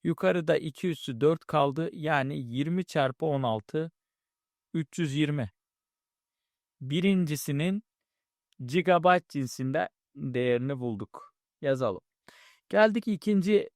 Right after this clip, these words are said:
eee, markamıza, B markamıza. İki yüz çarpı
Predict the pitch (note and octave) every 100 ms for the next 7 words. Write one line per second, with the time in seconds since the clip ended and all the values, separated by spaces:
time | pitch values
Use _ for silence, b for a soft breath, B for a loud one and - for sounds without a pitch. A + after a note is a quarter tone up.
0 | - C#3+ B2+ A#2+ B2 A#2+ A#2+ A#2 A#2+ C3+
1 | C3 - B2 A#2+ E3+ C#3+ D3+ C#3+ B2 A2+
2 | A#2+ B2 F3+ - D#3 D3 - G#3 G3+ F#3
3 | C#3+ - - F#3 F3+ - F#3+ G3